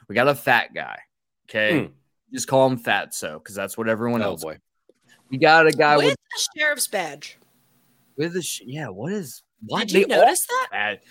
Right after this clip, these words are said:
Speaker 1: did you notice they all have pins of
Speaker 3: Yeah, they
Speaker 1: some
Speaker 3: all had,
Speaker 1: sort?
Speaker 3: like, pins on,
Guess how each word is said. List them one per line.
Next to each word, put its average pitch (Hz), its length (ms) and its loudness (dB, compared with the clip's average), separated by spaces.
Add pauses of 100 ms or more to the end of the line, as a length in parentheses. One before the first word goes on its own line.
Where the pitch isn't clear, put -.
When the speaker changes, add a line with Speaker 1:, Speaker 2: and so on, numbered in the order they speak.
(140)
Speaker 1:
did 151 140 -8
you 254 100 -2
notice 285 240 0
they 139 200 -8
all 156 180 0
have 208 220 -4
pins 143 340 -4
of 113 80 -6
Speaker 3:
Yeah, 440 80 -2
they 381 120 0
Speaker 1:
some 302 60 0
Speaker 3:
all 349 120 2
had, 415 120 -4
Speaker 1:
sort? - 140 -4
Speaker 3:
like, 370 300 -4
pins 302 480 -4
on, 165 520 -6